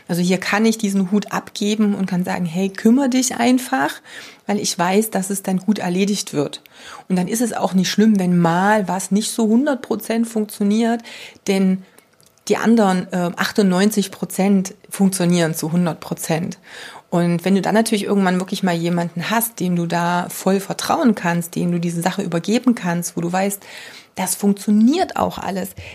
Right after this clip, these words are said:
das ist natürlich Gold wert. Und das ist, äh, ja eine wahnsinnig angenehme, tolle, super Sache. Das wünsche ich jedem.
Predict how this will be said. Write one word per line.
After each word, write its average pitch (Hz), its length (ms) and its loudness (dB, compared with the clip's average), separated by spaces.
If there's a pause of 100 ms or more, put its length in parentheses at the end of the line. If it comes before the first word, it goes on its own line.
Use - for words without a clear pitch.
(120)
das 220 180 -4
ist 240 140 0
natürlich 220 480 -2
Gold 208 320 2
wert. 151 360 -2 (840)
Und 175 140 2
das 180 140 2
ist, - 320 -4
äh, 185 220 -4
ja 175 100 -4
eine 170 160 -2
wahnsinnig 190 640 2 (160)
angenehme, 190 560 2
tolle, 190 560 -2 (720)
super 202 500 2
Sache. 196 340 0
Das 190 220 -2
wünsche 233 260 4
ich - 240 -2
jedem. 233 640 2